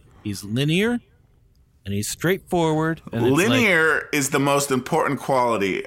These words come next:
Speaker 2: I look for in a man.
Speaker 1: Well, you would
Speaker 2: I
Speaker 1: love
Speaker 2: need
Speaker 1: him.
Speaker 2: someone that, that is linear. When you get these non-linear people,
Speaker 1: Well
Speaker 2: one day,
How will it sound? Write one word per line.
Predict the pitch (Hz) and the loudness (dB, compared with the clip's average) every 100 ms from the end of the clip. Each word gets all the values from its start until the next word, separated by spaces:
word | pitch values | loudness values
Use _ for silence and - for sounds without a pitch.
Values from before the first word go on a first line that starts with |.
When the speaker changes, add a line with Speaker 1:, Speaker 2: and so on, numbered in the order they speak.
| - | -4
Speaker 2:
I | 117 | -2
look | 113 117 | 0 -2
for | - 90 82 | -4 -4 -2
in | |
a | 76 | -4
man. | 76 65 60 - _ _ _ _ _ _ - | -4 -4 -8 -12 _ _ _ _ _ _ -6
Speaker 1:
Well, | 120 117 139 147 _ _ - - _ | 0 2 2 -2 _ _ -20 -20 _
you | 113 139 | -2 2
would | 160 | 2
Speaker 2:
I | |
Speaker 1:
love | 208 185 | 4 4
Speaker 2:
need | 180 | 4
Speaker 1:
him. | 160 | 4
Speaker 2:
someone | 165 160 151 151 151 123 | 2 2 2 2 0 -2
that, | 135 - - | -2 -2 0
that | 135 120 | 0 2
is | 131 117 120 | 0 0 0
linear. | 170 190 101 76 - - - | 2 2 2 0 -4 -10 -4
When | 135 | -2
you | 156 | 2
get | 196 202 | 0 0
these | 156 123 | 0 2
non-linear | 131 151 170 156 151 156 143 131 | 2 2 2 0 -2 0 0 0
people, | - 139 98 78 - - _ - - _ _ | -2 -4 -2 -4 -6 -16 _ -20 -20 _ _
Speaker 1:
Well | - 123 | -4 0
Speaker 2:
one | 127 156 160 | 2 2 2
day, | 160 160 165 160 | 2 2 2 -2